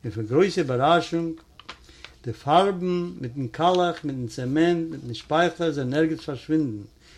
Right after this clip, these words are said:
אויף זיין אויער האט יעקב געזען, פינף און צוואנציג שטיקער פעלד, יעדע שטיק אזוי גרויס ווי דער לאנגער הויף און דאפלט אזוי ברייט. די גאנצע נחל איז ארומגעצויגן מיט א הויכן פארקאן פון רויטע שטאכעטן ווי ביי קאשינסקי, דעם דאקטער.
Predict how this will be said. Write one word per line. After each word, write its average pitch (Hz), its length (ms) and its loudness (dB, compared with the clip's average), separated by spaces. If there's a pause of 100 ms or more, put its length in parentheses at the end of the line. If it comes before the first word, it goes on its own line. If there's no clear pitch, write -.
(180)
אויף 131 200 -4
זיין 127 280 2
אויער 165 320 6
האט 127 220 -6
יעקב 160 400 0
געזען, 143 420 2
פינף 175 300 -2
און 165 100 0
צוואנציג 165 440 -4
שטיקער 147 380 -8
פעלד, 156 260 0 (460)
יעדע 175 260 4
שטיק - 260 -4
אזוי 135 200 0
גרויס 151 420 2
ווי 139 100 -6
דער 127 120 -2
לאנגער 156 320 0
הויף 135 340 2
און 127 80 -4
דאפלט 165 360 -4
אזוי 139 200 -2
ברייט. 131 420 -4 (420)
די 117 80 -8
גאנצע 175 400 0
נחל 170 420 2
איז 160 160 0
ארומגעצויגן 170 720 -2
מיט 123 120 -8
א - 20 -4
הויכן 156 420 0
פארקאן 156 540 0
פון 123 220 -8
רויטע 165 340 0 (340)
שטאכעטן 160 680 0
ווי 143 140 -4
ביי 117 220 -4
קאשינסקי, 160 800 -2
דעם 120 180 -6
דאקטער. 139 400 -4